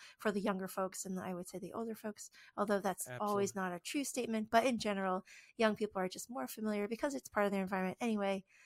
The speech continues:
Speaker 1: The idea now is security needs to evolve alongside technology, but it hasn't. So the old folks, the older folks, our generation, are currently holding the keys to the gates that are stopping people from coming in. That's just because we're not comfortable with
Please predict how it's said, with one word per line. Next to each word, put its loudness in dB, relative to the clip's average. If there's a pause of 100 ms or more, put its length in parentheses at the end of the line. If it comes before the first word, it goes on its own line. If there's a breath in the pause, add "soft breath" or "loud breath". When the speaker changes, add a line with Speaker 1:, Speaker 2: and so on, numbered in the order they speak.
(320 soft breath)
Speaker 1:
The 6
idea 8
now 10
is 6
security 4
needs 2
to 0
evolve 0
alongside 2 (120)
technology, -4 (260 loud breath)
but 4
it 4
hasn't. -2
So 2
the 8
old 10
folks, 2
the -4
older 0
folks, -2
our 4
generation, -2 (420 loud breath)
are 2
currently 2
holding 4
the 4
keys 0
to 0
the 2
gates 2
that 4
are 2 (200 loud breath)
stopping 2
people -4
from -4
coming -4
in. 0
That's 0
just -4
because -2
we're -2
not -2
comfortable -2
with 2